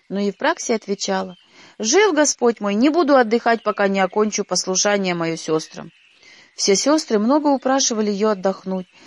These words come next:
так как рана ее болит, но она не захотела отдыхать. Она стояла и варила пищу, а из обеих ран струилась кровь.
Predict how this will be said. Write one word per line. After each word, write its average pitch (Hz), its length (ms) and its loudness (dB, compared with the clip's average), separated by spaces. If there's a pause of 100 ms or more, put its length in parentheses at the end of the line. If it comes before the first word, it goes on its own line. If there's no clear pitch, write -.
(160)
так 247 160 2
как 285 160 -2
рана 359 240 2
ее 294 240 4
болит, 277 440 2
но 220 120 2
она 254 180 4
не 311 140 4
захотела 277 600 0
отдыхать. 185 480 -8 (440)
Она 208 200 0
стояла 254 500 4
и 247 100 4
варила 233 380 2
пищу, 269 420 2
а 247 60 4
из 240 140 2
обеих 277 360 2
ран 285 220 2
струилась 214 560 -2
кровь. 170 320 -4